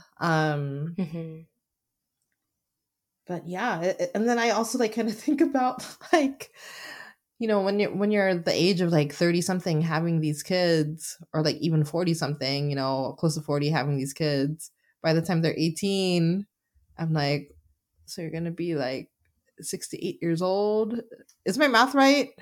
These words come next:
Speaker 1: No, fifty-eight.
Speaker 2: Uh.
Speaker 1: When they're, like, graduating, forty plus eighteen, fifty-eight? Yeah.
Speaker 2: Yeah.
Speaker 1: Yeah, when they're graduating.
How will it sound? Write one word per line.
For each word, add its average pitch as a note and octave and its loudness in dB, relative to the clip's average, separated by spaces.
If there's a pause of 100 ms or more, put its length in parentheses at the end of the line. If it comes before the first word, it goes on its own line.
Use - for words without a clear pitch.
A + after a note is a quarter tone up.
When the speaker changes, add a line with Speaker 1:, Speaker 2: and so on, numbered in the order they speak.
(360)
Speaker 1:
No, F3 4
fifty-eight. F3+ 0
Speaker 2:
Uh. F3 -8 (520)
Speaker 1:
When G3 -2
they're, G3 2
like, F3 2
graduating, G3 -2 (1500)
forty F#3 -4
plus F3+ -8
eighteen, F#3 -6 (260)
fifty-eight? F#3 -8 (100)
Yeah. D3+ -8 (140)
Speaker 2:
Yeah. F#3 4 (540)
Speaker 1:
Yeah, F3+ -4
when F#3 -6
they're F3+ 0
graduating. F3+ -2